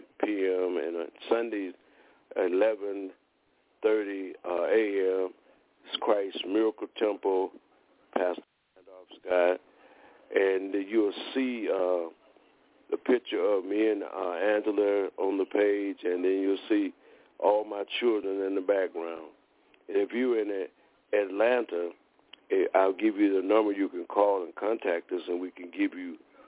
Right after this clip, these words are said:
uh, the live address. The number is six seven eight,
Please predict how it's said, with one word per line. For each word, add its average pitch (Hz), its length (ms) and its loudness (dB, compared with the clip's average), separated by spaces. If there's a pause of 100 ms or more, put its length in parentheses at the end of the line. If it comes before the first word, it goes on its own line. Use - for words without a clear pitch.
(280)
uh, 90 180 6
the 82 260 0
live 92 280 4
address. 92 540 0 (520)
The 87 60 -4
number 95 400 2
is 80 120 0 (120)
six 101 120 -2 (160)
seven 98 340 0
eight, 104 300 -2